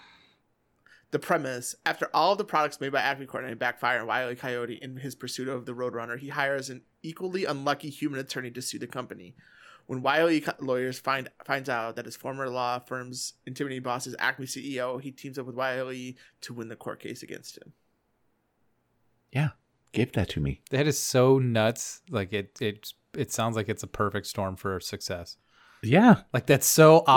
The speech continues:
Speaker 3: out-,
Speaker 1: the, look at the
Speaker 3: <laughs>
Speaker 1: premise
Speaker 3: wild.
Speaker 1: of fucking Roger Rabbit. Like,
Speaker 3: Yes,
Speaker 1: yeah,
Speaker 3: that's what I
Speaker 1: dude,
Speaker 3: mean.
Speaker 1: same.
Speaker 2: Exactly.
Speaker 1: Like,
Speaker 2: And we're never gonna see it.
Speaker 3: I'm in.
Speaker 1: Ugh.
Speaker 3: You've got me, man.
Speaker 2: Or they're playing four D chess and saying they're shelving it, and then, like, two years from now, they'll just release it.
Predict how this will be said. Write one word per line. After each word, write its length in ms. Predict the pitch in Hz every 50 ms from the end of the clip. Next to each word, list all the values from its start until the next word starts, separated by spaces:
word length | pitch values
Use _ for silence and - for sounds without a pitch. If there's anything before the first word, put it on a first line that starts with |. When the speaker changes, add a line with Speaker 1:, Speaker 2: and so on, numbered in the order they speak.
| 135 139 143 269 311
Speaker 3:
out-, 160 | - - -
Speaker 1:
the, 80 | - 196
look 180 | 185 202 226
at 100 | 277 240
the 60 | 262
Speaker 3:
<laughs> 40 | 240
Speaker 1:
premise 300 | 226 240 247 254 277 -
Speaker 3:
wild. 220 | 139 139 135 131 131
Speaker 1:
of 60 | 131
fucking 120 | 131 - 190
Roger 260 | 202 240 226 262 233
Rabbit. 500 | 190 175 202 - 220 165 143 143 139 127
Like, 180 | 151 156 156 147
Speaker 3:
Yes, 260 | 143 185 254 247 147
Speaker 1:
yeah, 80 | - -
Speaker 3:
that's 200 | 285 - 160 214
what 80 | 202
I 80 | 196 190
Speaker 1:
dude, 80 | 180 185
Speaker 3:
mean. 200 | 214 254 208 151
Speaker 1:
same. 180 | - 269 302 339 -
Speaker 2:
Exactly. 180 | - 139 131
Speaker 1:
Like, 300 | - - 269 220 202 214
Speaker 2:
And 120 | - 90 85
we're 80 | 82
never 260 | 78 78 80 82 90
gonna 160 | 85 95 95 90
see 160 | - - 69
it. 60 | 69 -
Speaker 3:
I'm 180 | 117 127 127
in. 380 | 131 139 160 143 110 107 110 107 110 -
Speaker 1:
Ugh. 180 | - 135 117 117
Speaker 3:
You've 160 | 123 127 120
got 280 | - 123 110 107 - 113
me, 140 | 107 104 98
man. 360 | 98 101 104 110 117 127 123 - _ _ _ _ _ _ _ _ _ _ _ _ _ _ _ _ _ _ _ _ _ _ _ _ _ _ _ _ _ _ _ _ _ _ _ _ _ _ _ _
Speaker 2:
Or 260 | - 98 110 110 107 104
they're 320 | 101 95 95 92 87 - _ - - - - _ _ _ _ _ _ _ _
playing 240 | - - - 82 80
four 180 | - - 85 76
D 140 | 71 71
chess 320 | 67 - 76 71 71 - -
and 120 | 67 69 -
saying 300 | - 76 76 73 71 69
they're 160 | 69 67 67
shelving 380 | - - 67 67 - 67 67
it, 120 | 71 65 -
and 140 | - 71 69
then, 140 | 65 65
like, 200 | 65 - 65 -
two 120 | - - 76
years 240 | 71 65 65 62 -
from 100 | - 58
now, 160 | 64 58 58 65
they'll 200 | 64 62 62 62
just 200 | 65 65 - -
release 300 | 57 62 64 62 - -
it. 200 | - - -